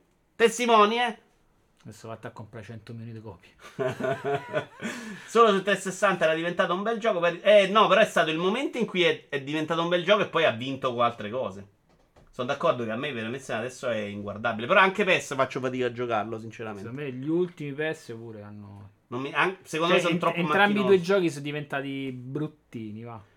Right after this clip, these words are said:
Speaker 1: Tu dici che vende anche senza nome video? Sì, secondo me è impatto zero del cambio di nome proprio. A meno che non esce un fifa alternativo bello. Allora lì ci giochiamo. Però secondo me non è pronto, non vedo niente all'orizzonte del genere.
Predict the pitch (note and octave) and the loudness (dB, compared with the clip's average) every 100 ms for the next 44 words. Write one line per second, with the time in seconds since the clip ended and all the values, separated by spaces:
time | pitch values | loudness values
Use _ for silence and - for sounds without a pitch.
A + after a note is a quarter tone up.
0 | _ _ - G3 F#3 F#3 E3+ F#3 F#3 G3 | _ _ -4 -2 2 2 2 0 2 0
1 | G3+ F#3+ F#3+ F#3 G3 F3+ D#3 D3+ D#3+ D#3+ | 0 -2 -2 0 -2 -2 -4 -6 -6 -8
2 | - B2 A2 A2 A#2 B2+ C3 A2 - B2+ | -8 -8 -6 -6 -6 -4 -4 -4 -2 -4
3 | - A#2+ G#2 G2 A2+ B2 A2 G#2+ G2+ - | -4 -10 -10 -8 -2 -2 -2 -8 -10 -10
4 | A2 G#2+ G#2+ G#2 G2+ G2 G2+ G2 G2+ _ | -8 -8 -8 -8 -8 -10 -12 -14 -16 _
5 | _ _ _ _ _ - C#3+ E3 F3+ F#3+ | _ _ _ _ _ -4 2 6 8 8
6 | E3 D3+ - D3 C#3+ - G#3 F3+ D3+ C#3 | 8 6 4 -2 -2 -2 2 6 6 6
7 | D3+ D3+ F#3+ G3 G#3+ G#3 G#3+ G#3 - _ | 2 6 4 4 2 6 6 4 -4 _
8 | _ _ _ _ _ _ - C#3 D3 B2 | _ _ _ _ _ _ -2 6 6 6
9 | C3 C3+ B2+ _ _ C#3 F#3 F#3+ G#3+ F#3 | 4 2 0 _ _ 2 6 8 8 6
10 | F3 D3+ C3+ C3+ A#2+ A2+ G#2+ A#2 D3+ C3 | 6 8 8 4 4 4 4 4 4 4
11 | B2+ C3+ D#3 C#3 C3 B2 C3+ C3+ B2+ B2+ | 2 2 2 2 0 0 0 0 0 -2
12 | C3 C3 C3 C3+ C3+ B2+ B2+ C3+ C#3+ C#3+ | 0 0 0 0 0 -2 -4 -2 -2 -2
13 | B2+ B2 A#2 A#2+ B2+ A#2+ A2+ A2+ A2 A#2+ | -2 -2 -4 -4 -4 -6 -8 -8 -8 -8
14 | A2 G#2 | -8 -10